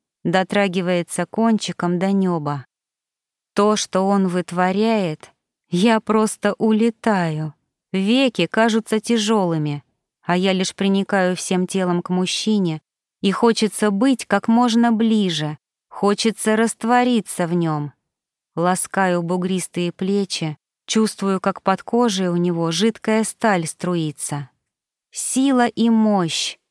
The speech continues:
грация пантеры. Ощущаю испарину на его коже — обнимаю за широкую шею. Мое тело словно живет своей жизнью.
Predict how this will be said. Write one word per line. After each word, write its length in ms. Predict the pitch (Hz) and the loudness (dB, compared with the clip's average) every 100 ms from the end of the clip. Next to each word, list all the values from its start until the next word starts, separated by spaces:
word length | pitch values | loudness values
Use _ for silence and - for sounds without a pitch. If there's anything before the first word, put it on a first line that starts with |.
| _ _ | _ _
грация 720 | 160 185 226 233 - 220 214 | -4 0 2 2 0 0 0
пантеры. 920 | 208 214 220 220 - 196 170 151 147 - _ _ _ _ _ _ _ _ | 0 2 2 0 -2 0 -2 -4 -8 -12 _ _ _ _ _ _ _ _
Ощущаю 760 | - 196 - 220 - 254 247 240 | -2 -2 -2 -2 2 2 4 2
испарину 680 | 247 - - 240 196 165 | -2 -2 2 2 4 2
на 160 | 165 170 | 2 0
его 220 | 175 180 | 0 -4
коже — 540 | - 175 160 147 151 - _ _ _ _ | -4 -4 -4 -4 -8 -12 _ _ _ _
обнимаю 720 | 196 196 214 220 247 254 202 | 0 4 4 4 4 4 2
за 140 | 180 | 0
широкую 640 | 202 - 220 226 220 214 208 | 0 0 0 0 0 0 0
шею. 580 | - - 175 160 151 - _ _ _ _ - | -2 -2 -2 -4 -6 -12 _ _ _ _ -4
Мое 420 | 175 185 185 185 | 0 2 2 0
тело 580 | - - 247 247 196 151 | -4 -4 0 0 0 -2
словно 500 | - 196 202 196 190 | -2 -2 0 2 0
живет 460 | 175 202 220 262 | 0 0 0 0
своей 440 | - 214 220 214 220 | -2 -2 0 0 0
жизнью. 680 | 196 208 180 156 151 143 | 0 -2 -2 -4 -4 -6